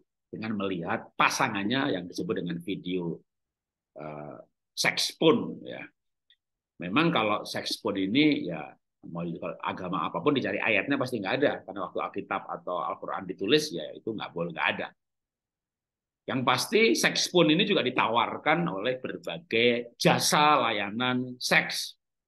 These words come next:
Ya, kalau mungkin Anda sering dapat, apa namanya, spam atau P A nyasar, <laughs> "Anda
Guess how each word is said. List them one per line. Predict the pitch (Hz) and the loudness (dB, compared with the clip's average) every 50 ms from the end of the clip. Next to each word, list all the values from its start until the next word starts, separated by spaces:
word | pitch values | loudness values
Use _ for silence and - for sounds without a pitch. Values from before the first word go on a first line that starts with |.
| _ _ _ _ _ | _ _ _ _ _
Ya, | - - 82 92 - | -14 -12 -12 -10 -8
kalau | 98 92 85 78 - - | -6 -4 -2 -4 -4 -6
mungkin | 85 87 85 85 85 90 | -8 -8 -6 -6 -6 -6
Anda | 101 101 | -6 -6
sering | - - 98 98 92 | -6 -6 -6 -6 -6
dapat, | 87 87 87 85 92 90 - - _ _ _ _ _ _ _ _ _ _ _ _ _ _ _ _ _ _ - | -6 -6 -4 -4 -4 -6 -6 -8 _ _ _ _ _ _ _ _ _ _ _ _ _ _ _ _ _ _ -10
apa | 82 82 85 - 87 87 101 101 | -8 -8 -4 -4 -4 -4 -4 -4
namanya, | 92 85 85 87 87 87 87 87 | -6 -6 -6 -6 -6 -6 -8 -6
spam | 85 - - - 147 120 117 113 117 113 110 110 113 123 - - | -6 -4 0 4 4 4 4 4 0 -2 -4 -6 -6 -6 -6 -6
atau | - 87 - - 85 85 85 82 80 - - - - _ _ _ _ _ _ _ - - | -6 -8 -8 -6 -6 -4 -4 -2 -4 -4 -6 -8 -12 _ _ _ _ _ _ _ -10 -6
P | 101 95 | -4 -4
A | - - 95 | -2 -2 -4
nyasar, | 92 95 110 120 - - 139 139 139 131 123 127 131 135 - - - - - 127 117 113 | -2 -2 -2 -2 2 2 4 4 4 4 2 0 -2 -4 -6 -8 -12 -12 -12 -12 -14 -14
<laughs> | - - - _ _ _ _ _ _ - 98 | -16 -18 -20 _ _ _ _ _ _ -10 -6
"Anda | 107 117 | -4 -4